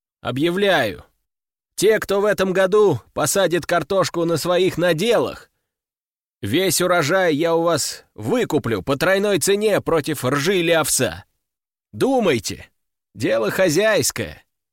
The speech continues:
добровольное». Это был сильный ход. Перспектива срубить живые деньги,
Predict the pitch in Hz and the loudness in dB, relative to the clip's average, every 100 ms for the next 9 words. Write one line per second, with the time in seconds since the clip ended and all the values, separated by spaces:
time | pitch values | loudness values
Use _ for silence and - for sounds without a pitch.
0 | _ _ _ 107 143 160 165 185 160 117 | _ _ _ -4 -2 0 0 2 2 0
1 | 87 - - _ _ _ _ _ _ - | -4 -10 -20 _ _ _ _ _ _ -6
2 | 180 190 156 175 160 131 - _ - - | -2 -2 0 0 0 -4 -10 _ -2 2
3 | 139 104 101 98 - 101 - - _ _ | 2 0 -2 -6 -6 -8 -10 -20 _ _
4 | _ _ _ _ - _ 151 170 - 202 | _ _ _ _ -20 _ -2 -2 0 -4
5 | - 247 214 190 190 196 202 147 135 190 | -2 0 2 2 2 2 0 -2 2 4
6 | 190 180 151 226 190 127 110 82 | 4 2 2 0 2 0 -2 -6